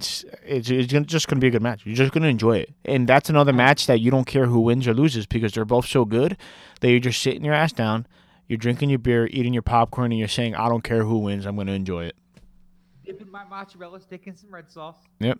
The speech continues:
Speaker 1: Speak, speak in front of your mic.
Speaker 2: <laughs> Oh, I'm sorry. There you go. Is that better?
Speaker 1: Yeah. You
Speaker 2: Sorry,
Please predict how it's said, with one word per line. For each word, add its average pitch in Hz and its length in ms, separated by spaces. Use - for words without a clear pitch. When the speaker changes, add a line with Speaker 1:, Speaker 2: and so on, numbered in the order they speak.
Speaker 1:
Speak, - 440
speak 127 300
in 120 60
front 120 180
of - 20
your 110 80
mic. 104 340
Speaker 2:
<laughs> - 60
Oh, 131 200
I'm 123 60
sorry. 110 200
There 117 100
you 110 60
go. 101 100
Is 107 60
that 120 140
better? 131 200
Speaker 1:
Yeah. 98 400
You 101 120
Speaker 2:
Sorry, 107 220